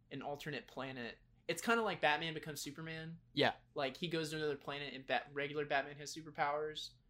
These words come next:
Speaker 1: but then there's a Batman on that Earth that dresses like this
Speaker 2: Mm-hmm.
Speaker 1: that doesn't. And so it's, it's like this weird alternate planet version.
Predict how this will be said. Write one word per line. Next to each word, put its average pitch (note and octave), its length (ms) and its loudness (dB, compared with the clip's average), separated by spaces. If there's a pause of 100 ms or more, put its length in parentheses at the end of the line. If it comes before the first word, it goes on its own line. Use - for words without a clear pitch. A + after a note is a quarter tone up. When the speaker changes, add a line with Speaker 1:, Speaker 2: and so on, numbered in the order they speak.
(160)
Speaker 1:
but D#3 120 -4
then D#3 100 -4
there's D3 180 -4
a C#3+ 40 -4
Batman C#3 680 0 (100)
on C3+ 160 -4
that C3 240 4
Earth D3 380 -2
that C#3+ 160 -4
dresses C#3 280 -2
like B2+ 200 0
this C3+ 560 -2
Speaker 2:
Mm-hmm. C#3 160 2 (400)
Speaker 1:
that B2+ 180 0
doesn't. E3 360 -2 (720)
And C#3 80 -6
so C3+ 220 2
it's, - 360 -4 (180)
it's C#3 160 -4
like C#3 140 -2
this C#3 160 -8
weird C3+ 640 -6
alternate B2+ 440 -6 (100)
planet B2+ 400 -4 (440)
version. C#3 480 -4